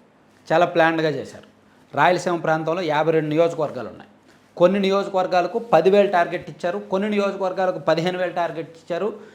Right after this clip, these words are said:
జిల్లాలో ఆ చుట్టుపక్కల యాభై అరవై కిలోమీటర్ల పరిధిలో ఉన్న నియోజకవర్గాలకు ఇరవై వేలు టార్గెట్లు ఇచ్చారు, ఇరవై వేలు, పాతిక వేల వరకు.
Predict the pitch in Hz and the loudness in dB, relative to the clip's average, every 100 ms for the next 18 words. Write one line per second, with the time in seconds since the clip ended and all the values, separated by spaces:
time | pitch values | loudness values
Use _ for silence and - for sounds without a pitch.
0 | - 135 131 202 226 202 - - 156 147 | -18 -6 2 6 6 6 2 2 0 0
1 | 214 208 214 240 226 202 165 202 196 208 | -4 -4 -2 -2 0 2 4 4 4 2
2 | 196 202 196 202 202 202 196 190 190 185 | 2 0 -2 -2 -2 -2 -4 -4 -2 -2
3 | 185 185 180 185 180 175 175 - 165 165 | 0 0 0 -2 -4 -2 -2 -2 -4 -2
4 | 170 175 226 196 202 196 190 170 151 139 | -4 -4 -4 -2 -2 0 0 0 -4 -4
5 | 120 107 - - - 175 175 170 165 160 | -12 -14 -18 -20 -12 -2 0 2 0 0
6 | 147 135 131 101 - - | -4 -4 -10 -10 -14 -18